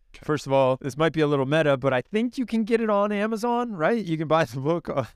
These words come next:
Speaker 2: on
Speaker 1: You
Speaker 2: Amazon.
Speaker 1: can't. Okay, so I used to not have that. Man, this is the first place I've even, like, announced it now
Speaker 2: <laughs>
Speaker 1: because, so I had mostly just, it, it's basically an ebook type version, and you can get it. I have a site for it, then it, it directs you to Gumroad, and you can just sit there.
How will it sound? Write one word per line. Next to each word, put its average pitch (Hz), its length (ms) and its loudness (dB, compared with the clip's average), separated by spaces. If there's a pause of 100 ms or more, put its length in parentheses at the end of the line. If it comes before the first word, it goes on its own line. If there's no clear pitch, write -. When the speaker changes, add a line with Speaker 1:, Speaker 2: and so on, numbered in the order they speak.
Speaker 2:
on 131 160 -2
Speaker 1:
You 202 140 -2
Speaker 2:
Amazon. - 180 0
Speaker 1:
can't. 247 140 -2
Okay, 202 260 0
so 185 160 -2
I 185 60 4
used 185 380 -2
to 247 60 0
not 175 280 0
have 165 240 -2
that. 135 240 0
Man, 151 260 -2
this 160 160 -8
is 170 60 -8
the 156 80 -2
first 147 320 -4
place 143 200 -2
I've 127 120 0
even, 139 160 -2
like, 117 200 -2
announced 123 600 -4
it 113 160 -4
now 113 260 -2
Speaker 2:
<laughs> 165 160 -2
Speaker 1:
because, 139 460 -2 (320)
so 160 100 -2
I 185 80 6
had 196 140 0
mostly 170 320 0
just, 160 320 -4
it, 151 180 -4
it's 120 140 -4
basically 160 420 -2
an 120 60 -4
ebook 123 580 -4 (160)
type 120 240 0
version, 117 480 -4
and 113 100 -2
you 101 80 -4
can 113 140 -4
get 117 160 -2
it. 113 180 0
I 113 140 2
have 113 80 0
a 107 40 -6
site 165 260 -4
for 151 260 0
it, 135 60 0
then 120 140 -2
it, 117 220 -4
it 127 160 -2
directs 123 260 -4
you 123 100 -4
to 107 80 -2
Gumroad, 127 500 -2
and 113 120 -2
you 107 80 -2
can 104 120 -6
just 101 140 -6
sit 98 120 -6
there. 98 380 -2